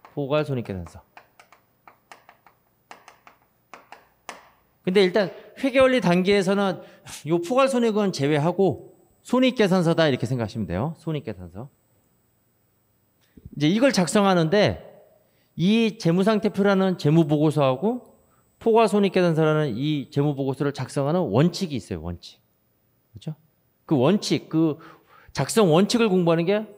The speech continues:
바로 재무회계예요. 예. 우리 시험에서는 이게 나옵니다. 그렇죠? 그리고 우리 시험에서 문제가 제일 많이 나오는 게 바로 이 재무회계예요.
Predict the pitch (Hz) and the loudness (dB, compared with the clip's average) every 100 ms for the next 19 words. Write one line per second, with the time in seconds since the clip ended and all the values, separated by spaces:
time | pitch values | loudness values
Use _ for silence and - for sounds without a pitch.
0 | - 127 - 123 113 98 85 85 - _ | -6 -6 0 0 2 0 -2 -10 -12 _
1 | _ _ _ _ _ 95 90 _ - _ | _ _ _ _ _ -16 -16 _ -20 _
2 | _ _ _ _ 160 208 247 233 196 147 | _ _ _ _ -2 2 2 2 0 0
3 | 147 107 120 123 90 117 214 - - - | 0 2 2 2 0 -4 -4 -8 -18 -18
4 | - 104 - 131 165 165 143 175 196 170 | -10 -10 -10 -8 -4 -2 -2 -2 -2 -2
5 | 196 120 - - _ _ 135 160 175 - | -2 -4 -12 -20 _ _ 0 2 2 2
6 | 156 123 135 135 120 117 156 139 113 95 | 0 2 0 0 -2 -4 -4 -4 -6 -6
7 | 110 104 90 78 78 | -4 -4 -4 -6 -12